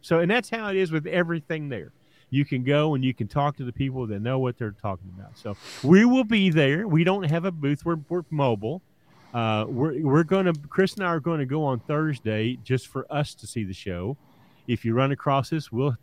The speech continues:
speak to you, but we're not there in official capacity. Third, or excuse me, Friday, we're going to hang around either at the Landstar booth in the South Hall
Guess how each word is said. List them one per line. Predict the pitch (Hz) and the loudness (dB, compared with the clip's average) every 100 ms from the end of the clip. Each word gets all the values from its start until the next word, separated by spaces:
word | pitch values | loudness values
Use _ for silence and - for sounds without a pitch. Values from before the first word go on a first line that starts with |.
| _ | _
speak | - 117 - | -4 -4 -4
to | 98 | -6
you, | 92 113 | -4 -4
but | 120 | -2
we're | 117 | -2
not | 123 135 135 | 0 -2 -2
there | 131 | -2
in | 131 | -2
official | 123 - 110 - | -4 -4 -6 -8
capacity. | - - 90 82 - 139 - _ _ _ _ - | -16 -14 -12 -12 -10 -10 -12 _ _ _ _ 0
Third, | 185 202 214 139 | 4 4 4 2
or | |
excuse | 120 - 196 | 2 2 2
me, | 123 | 2
Friday, | - - 190 202 117 123 | 0 -4 -2 -2 -2 -2
we're | 139 139 | 0 -2
going | 151 160 156 | 0 -2 -2
to | 139 | -2
hang | 110 139 143 | -2 -2 -2
around | 131 131 135 | -2 -2 -4
either | 139 143 139 | 0 0 0
at | 117 - | -4 -4
the | 110 | -6
Landstar | 117 151 180 - 196 | -4 -4 -4 -6 -6
booth | 170 156 160 | -4 -4 -4
in | 120 | -4
the | 104 | -8
South | - 127 131 - | -6 -4 -4 -4
Hall | 127 104 123 | -4 -4 -6